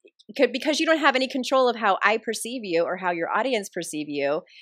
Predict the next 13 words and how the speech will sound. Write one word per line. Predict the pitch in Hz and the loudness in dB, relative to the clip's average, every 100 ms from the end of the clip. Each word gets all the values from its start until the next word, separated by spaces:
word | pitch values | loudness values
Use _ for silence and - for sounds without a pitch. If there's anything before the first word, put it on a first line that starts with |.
| - _ - | -20 _ -6
your | 214 | -2
mind | 302 240 262 247 202 | 2 4 4 4 4
very | 196 196 | 4 4
well | 185 | 2
could | 175 185 | -2 -2
go | 170 | 0
to | 170 | 2
that | 170 143 | 2 2
place | 247 254 - | 0 0 0
of, | 160 - - | -4 -6 -4
"Oh | 185 | -2
my | 196 190 | -2 -4
God, | 143 127 | -4 -6